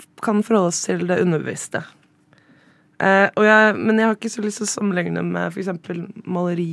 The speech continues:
og alt det der, for det er liksom, det handler om så mye annet. Men tekst er en, i hvert fall for min del, og at, eh, det er en veldig fin måte, å skrive er en veldig fin måte å bare bli i kontakt med underbevisstheten din på,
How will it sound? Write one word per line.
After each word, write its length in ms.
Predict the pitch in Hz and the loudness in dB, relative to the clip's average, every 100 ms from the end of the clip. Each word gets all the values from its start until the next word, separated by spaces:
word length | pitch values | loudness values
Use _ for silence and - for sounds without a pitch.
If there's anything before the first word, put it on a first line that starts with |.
| 175 | -4
og 160 | 170 170 | -4 -4
alt 160 | 165 - | -6 -2
det 60 | |
der, 120 | 202 202 | 0 0
for 140 | - | -6
det 20 | |
er 80 | 185 | -6
liksom, 220 | 190 190 185 | -6 -6 -6
det 120 | 196 | -4
handler 240 | 202 170 | -4 -4
om 40 | 170 | -8
så 140 | - | -4
mye 120 | 196 185 | -2 0
annet. 160 | 196 - - - | -4 -10 -20 -6
Men 160 | 214 208 | -4 -2
tekst 380 | - 277 - - | -4 -10 -8 -4
er 160 | 190 190 | -2 0
en, 80 | 196 | -2
i 80 | 196 | -2
hvert 120 | 185 | -2
fall 120 | 202 - | -4 0
for 140 | 220 | 0
min 160 | 180 180 | 2 0
del, 240 | 220 220 | 0 0
og 400 | - 196 185 185 - _ _ _ | -2 -4 -6 -8 -16 _ _ _
at, 460 | - 196 - - - - - _ _ _ - | -4 -4 -6 -18 -14 -14 -16 _ _ _ -6
eh, 720 | 190 185 180 180 180 180 180 180 - _ | -2 0 0 0 -2 -4 -6 -6 -10 _
det 160 | 208 208 | -2 2
er 100 | 214 | 2
en 140 | 214 180 _ - | 0 -2 _ -4
veldig 240 | 202 180 | -2 -2
fin 160 | 190 190 | -2 -2
måte, 320 | 175 - - | -4 -6 -8
å 80 | - | -6
skrive 440 | - 220 185 180 | -4 -2 -2 0
er 80 | 196 | 0
en 80 | 196 | 0
veldig 140 | 185 | -4
fin 100 | 190 | -4
måte 220 | 180 175 180 | -4 -6 -4
å 40 | |
bare 160 | 180 175 | -2 -2
bli 680 | - _ - - _ _ 185 | -8 _ -20 -20 _ _ -6
i 60 | |
kontakt 400 | 196 185 - - - | -4 -4 -6 -10 -4
med 160 | 175 165 | -2 0
underbevisstheten 1120 | 160 - - - - - 165 165 160 160 160 | 0 -2 -6 -4 -4 -4 -6 -4 -4 -6 -6
din 140 | 156 160 | -6 -4
på, 140 | 202 | -6